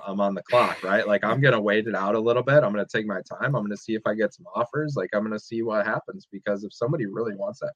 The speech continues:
pick, there's a really good chance I can get a proven veteran for, you know, essentially a lottery ticket. And I don't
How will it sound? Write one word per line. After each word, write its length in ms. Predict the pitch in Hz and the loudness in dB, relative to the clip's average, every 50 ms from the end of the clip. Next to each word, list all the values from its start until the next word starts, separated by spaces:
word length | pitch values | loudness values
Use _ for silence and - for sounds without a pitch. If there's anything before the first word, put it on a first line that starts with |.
| _ - | _ -2
pick, 240 | 143 160 - - - _ _ _ _ _ _ _ _ _ _ _ - | 0 2 2 0 -2 _ _ _ _ _ _ _ _ _ _ _ -4
there's 120 | 139 143 | -2 0
a 60 | 147 107 | 0 0
really 300 | 101 120 127 127 120 117 | 0 2 2 2 2 2
good 200 | 110 110 104 - | 2 0 0 -2
chance 580 | - 120 120 120 113 104 98 98 - - - _ _ _ _ _ _ _ _ _ | -2 -2 0 0 0 0 -2 -4 -8 -16 -20 _ _ _ _ _ _ _ _ _
I 80 | - 117 | -2 -2
can 160 | 113 - 117 | -2 -2 -2
get 140 | 107 104 92 | 0 0 0
a 80 | 85 - _ _ - | -2 -4 _ _ -10
proven 500 | - 127 123 120 113 107 101 95 90 90 - | -4 -2 -2 0 2 0 0 0 -2 -2 2
veteran 560 | - 104 113 110 95 90 87 87 87 87 - - _ _ _ _ _ _ _ _ | 2 4 4 4 2 0 -2 -4 -8 -10 -14 -18 _ _ _ _ _ _ _ _
for, 440 | - 95 92 90 87 87 85 85 - _ _ _ _ | -2 0 0 0 0 -2 -4 -6 -10 _ _ _ _
you 100 | 101 95 | -10 -10
know, 160 | 90 87 90 | -10 -10 -10
essentially 440 | 90 - - 120 117 113 - 101 85 | -8 -4 -2 -2 -2 -2 -2 -4 -4
a 20 | 85 | -2
lottery 380 | 90 95 104 104 95 90 82 | 0 0 0 0 -2 -4 -6
ticket. 280 | - - - - - 78 | -8 -14 -14 -14 -14 -16
And 80 | 87 87 | -6 -4
I 60 | 98 | -2
don't 120 | 110 110 | -2 -2